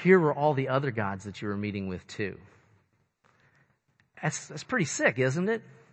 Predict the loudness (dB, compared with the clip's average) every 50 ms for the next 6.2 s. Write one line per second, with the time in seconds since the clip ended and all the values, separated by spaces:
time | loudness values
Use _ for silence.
0 | _ _ _ _ _ _ _ -20 -20 -20 -20 _ -2 0 4 4 4 4 2 -2
1 | -8 -4 -4 -4 -4 -4 -4 -4 -4 -2 -2 -2 -2 -2 -2 -4 -6 0 0 2
2 | 2 2 0 -4 -10 -16 -16 -20 _ _ -20 -20 -20 -20 _ _ 2 4 4 4
3 | 4 0 0 0 2 2 0 -2 -2 -2 -4 -4 -6 -10 -10 -10 -10 -4 -4 -4
4 | 0 0 0 0 0 -4 -6 -8 -8 -10 -12 -14 _ _ _ _ _ _ _ _
5 | _ -20 -20 -20 _ _ _ _ _ _ -14 -6 -2 0 0 2 2 0 -2 -2
6 | -4 -6 -10 -14